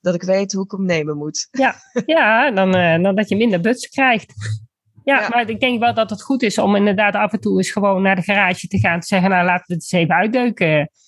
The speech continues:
Speaker 1: Ja.
Speaker 2: En, eh, en niet alleen
Speaker 1: <laughs>
Speaker 2: maar een, eh, een, eh, verflaagje erop, maar ook de deukjes eruit halen.
Speaker 1: Ja, precies. Gewoon weer als
Speaker 2: Ja.
Speaker 1: nieuw.
Speaker 2: Ja, ja, ja. Heb jij nog wat tips voor ouders of voor volwassenen?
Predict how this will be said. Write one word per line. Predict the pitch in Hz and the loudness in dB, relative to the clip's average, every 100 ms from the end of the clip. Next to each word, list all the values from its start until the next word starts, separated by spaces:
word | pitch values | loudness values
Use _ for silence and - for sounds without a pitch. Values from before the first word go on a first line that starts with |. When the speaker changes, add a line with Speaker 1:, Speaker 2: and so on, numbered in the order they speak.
| _ _ _ _ - | _ _ _ _ -6
Speaker 1:
Ja. | 233 202 | -4 0
Speaker 2:
En, | 180 175 | 2 4
eh, | 160 156 - - - | 2 0 -4 -8 -4
en | - | 0
niet | 226 285 | 2 2
alleen | 233 220 | 2 2
Speaker 1:
<laughs> | |
Speaker 2:
maar | 214 208 | 2 2
een, | 208 | 2
eh, | 208 196 185 _ _ | 2 2 0 _ _
een, | - 214 | -2 2
eh, | 208 | 2
verflaagje | 208 240 277 240 196 180 185 | 2 0 0 2 0 0 -2
erop, | 190 220 | -2 0
maar | 254 | 0
ook | 240 | 0
de | 240 | 0
deukjes | 226 220 220 - | 0 0 -2 -2
eruit | 196 165 160 | 0 0 -2
halen. | 147 139 147 - _ _ _ _ _ | 0 0 -2 -10 _ _ _ _ _
Speaker 1:
Ja, | - 180 - - | -14 -10 -10 -14
precies. | - - - 226 - | -16 -14 -12 -12 -14
Gewoon | - 175 180 | -10 -8 -6
weer | 180 | -2
als | 196 | 0
Speaker 2:
Ja. | 180 | 0
Speaker 1:
nieuw. | 113 151 - _ _ 185 185 | -4 -12 -18 _ _ -10 -2
Speaker 2:
Ja, | 202 180 - | 0 0 0
ja, | 185 - | -2 0
ja. | 170 - - | -2 -2 -4
Heb | 311 - | -4 0
jij | 320 | 0
nog | 311 | 2
wat | 285 277 - | 0 -2 -2
tips | - - - - 107 | -4 -4 -8 -10 -6
voor | - - | -2 2
ouders | 208 277 294 302 302 - - | 2 2 2 2 0 -2 -6
of | - | -4
voor | - 165 | -4 -4
volwassenen? | - 190 277 - 269 254 262 | -2 0 0 0 2 4 2